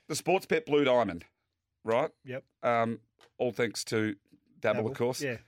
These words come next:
Speaker 2: yeah. They just took over the sponsorship
Speaker 1: <laughs> Yeah.
Speaker 2: just then.
Speaker 1: <laughs>
Speaker 2: Just that second.
Speaker 1: Um,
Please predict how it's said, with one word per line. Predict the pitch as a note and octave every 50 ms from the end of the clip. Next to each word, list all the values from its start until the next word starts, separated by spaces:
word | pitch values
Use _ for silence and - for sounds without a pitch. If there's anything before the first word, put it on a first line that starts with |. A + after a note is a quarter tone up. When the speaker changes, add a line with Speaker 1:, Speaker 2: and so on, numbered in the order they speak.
| _ _ _ _
Speaker 2:
yeah. | C#3+ B2 G#2+ - - _ - - - _ _ - _
They | - G#2+
just | G2+ G#2 -
took | - C#3 C3
over | B2 A2 A2
the | A2+
sponsorship | - - B2+ B2 A#2+ A2+ - - C3 A2+
Speaker 1:
<laughs> | F3+
Yeah. | E3+ D#3 D#3
Speaker 2:
just | - - B2
then. | C#3 C3+ C#3+ E3 -
Speaker 1:
<laughs> | G#4+ - - - - A#4+ A#4+ - - - - A4 - A#4 - - _ - G#4 - -
Speaker 2:
Just | - D3+ C#3 - -
that | - C#3+ C3+
second. | - - D3 C#3+ - F3 E3+ - - - _ -
Speaker 1:
Um, | - C#3+ C#3+ C#3+ C#3 C#3+ -